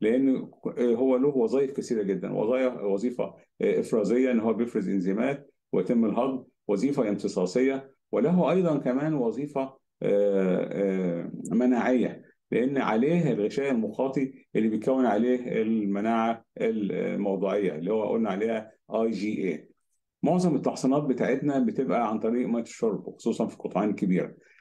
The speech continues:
والمناعة المتكونة بتبقى دايما خاصة بالأمعاء، بتبقى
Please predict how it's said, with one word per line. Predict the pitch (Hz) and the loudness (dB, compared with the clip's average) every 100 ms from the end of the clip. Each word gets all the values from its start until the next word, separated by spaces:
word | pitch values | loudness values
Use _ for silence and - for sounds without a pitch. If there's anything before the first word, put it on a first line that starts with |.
| _ | _
والمناعة | 107 101 110 139 175 | -2 2 2 4 4
المتكونة | 151 - 120 127 143 | 2 2 0 2 0
بتبقى | 127 131 117 | 0 0 0
دايما | 131 135 135 120 - | 0 0 0 -2 -2
خاصة | 123 - 123 | -4 -2 -2
بالأمعاء، | 110 98 85 95 135 135 | -2 -2 -2 0 0 0
بتبقى | - 123 - 120 - | -2 -4 -2 -2 -4